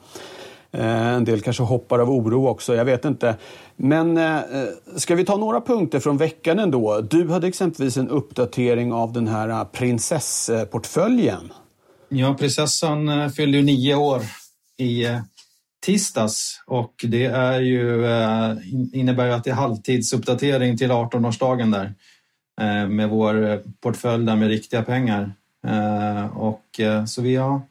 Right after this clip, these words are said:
Speaker 2: har gjort en del förändringar, handlat då med riktiga pengar, eh, och, eh, men man kan konstatera att den, sen starten har den gått fantastiskt bra tycker jag och den har följt börsen.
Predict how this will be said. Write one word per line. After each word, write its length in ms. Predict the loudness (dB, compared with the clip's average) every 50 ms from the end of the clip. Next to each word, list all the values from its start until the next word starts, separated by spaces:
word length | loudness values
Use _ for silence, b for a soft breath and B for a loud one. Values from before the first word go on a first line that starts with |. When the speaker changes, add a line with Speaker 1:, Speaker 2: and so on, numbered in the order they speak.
| b b b b b b b b b b b _
Speaker 2:
har 100 | 0 0
gjort 260 | 2 0 0 -2 -4 -4
en 120 | -2 -2
del 140 | 0 0 0
förändringar, 500 | 0 0 0 0 0 0 0 2 4 4
handlat 560 | 4 2 2 0 -2 -2 0 0 -2 -2 -2
då 80 | -2 -2
med 120 | 0 0
riktiga 260 | -2 -2 -2 -4 -4
pengar, 440 | -4 -4 -4 -4 -2 -2 -2 -4 -4 -6 -8 -12 -14 -10 -6
eh, 800 | -4 -2 -2 0 -2 -2 -2 -2 -2 -2 -2 -4 -4 -6 -8 -6
och, 500 | -6 -6 -6 -6 -8 _ _ _ -6 -2
eh, 520 | -2 0 0 0 0 0 0 -2 -2 -2 -4 -6 -8 -12 _ B B B B B B B _
men 100 | -2 0
man 120 | 0 2 0
kan 120 | 0 0
konstatera 720 | 0 0 0 0 0 -2 -2 0 0 0 0 0 0 0
att 140 | -2 -2 -2
den, 500 | -2 -2 -2 -2 -2 -4 -4 -6 -8 -12 -18 _ _
sen 220 | -10 -4 -2 -2 -2
starten 480 | 0 0 0 0 0 -2 -2 -2 0
har 140 | 0 2 2
den 120 | 2 2 0
gått 160 | 0 -2 -2
fantastiskt 600 | -2 -2 0 0 0 -2 -2 -4 -6 -6 -6 -6
bra 300 | -6 -4 -4 -4 -6 -6 -8
tycker 240 | -8 -8 -4 -2 -2
jag 220 | 0 0 0 0 0 -2
och 60 | -2
den 140 | -2 0 0
har 100 | 0 0
följt 340 | -2 -2 -2 -2 -4 -4 -2
börsen. 600 | 0 0 0 0 -2 -4 -2 -2 -2 -2 -4 -6